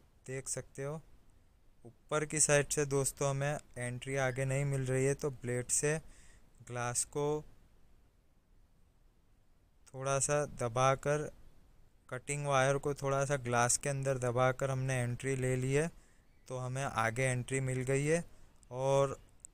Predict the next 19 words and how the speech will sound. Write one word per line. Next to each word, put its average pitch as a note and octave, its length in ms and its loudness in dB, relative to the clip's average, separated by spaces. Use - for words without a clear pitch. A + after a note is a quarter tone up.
आप B2+ 180 -4
देख C#3+ 260 2
सकते - 320 -4
हो C#3 80 -4
कितनी C#3+ 420 -10
स्पीड C#3 400 -2
से C#3+ 260 0
ग्लास B2 520 4
दोस्तों C3 360 -6
सेपरेट C3 580 -2
हो C3 160 -2
रहा B2+ 200 2
है, D#3 100 -2
क्योंकि C#3 380 -6
डिस्प्ले C3+ 500 -2
का C#3+ 180 2
जो C#3 180 -2
टेम्परेचर C3 720 -2
है, D#3 220 -2